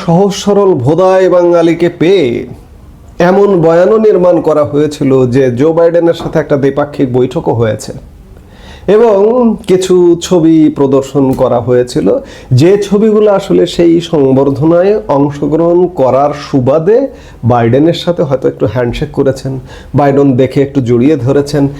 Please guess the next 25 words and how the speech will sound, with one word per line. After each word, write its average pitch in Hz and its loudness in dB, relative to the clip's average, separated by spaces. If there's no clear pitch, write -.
এই 175 2
যে, 196 2
যে 170 2
ছবিগুলো 170 0
আপনারা 117 -2
দেখছেন, 110 -6
এই 190 4
ছবিগুলো 196 2
হচ্ছে 185 -2
আসলে 175 -2
সংবর্ধনার। 131 -2
কিন্তু 175 2
এই 190 2
ছবিগুলো 214 2
পোস্ট 180 2
দিয়ে 165 2
প্রধান 139 -2
উপদেষ্টার 202 0
প্রেস 156 -2
উইংয়ের 196 2
পক্ষ - -6
থেকে 185 0
বলা 127 0
হয়েছিল 156 -4
যে 143 2